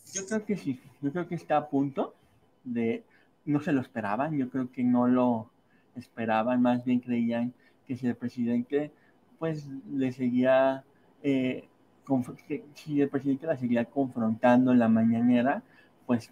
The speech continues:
para sus seguidores era como un motivo de orgullo, ¿no? De una medallita más, ¿no? Pero ahora que, por ejemplo, el presidente,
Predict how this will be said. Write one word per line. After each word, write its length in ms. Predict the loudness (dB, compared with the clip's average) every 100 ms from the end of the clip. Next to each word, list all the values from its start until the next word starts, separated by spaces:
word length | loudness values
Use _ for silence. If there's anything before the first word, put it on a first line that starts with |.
| 2
para 240 | 4 4
sus 180 | 0 -4
seguidores 640 | 0 2 4 4 4 0
era 240 | 0 0 -2
como 580 | -4 -2 0 -2 -2
un 140 | 2 4
motivo 420 | 4 2 2 4
de 80 | 4
orgullo, 520 | 0 -2 -2 -2 -4
¿no? 280 | -2 2 4
De 380 | 4 2 0 -4 _ _ _ 0
una 180 | 4 6
medallita 600 | 6 4 4 2 2 4
más, 400 | 4 0 -4 -8
¿no? 200 | -8 -4
Pero 220 | 2 6
ahora 540 | 8 10 8 6 4 -2 _ _ _ _ -14
que, 100 | -14
por 220 | -8 -8
ejemplo, 380 | -6 -6 -4 -6
el 80 | -4
presidente, 800 | -6 -6 -4 -2 -2 -4 -8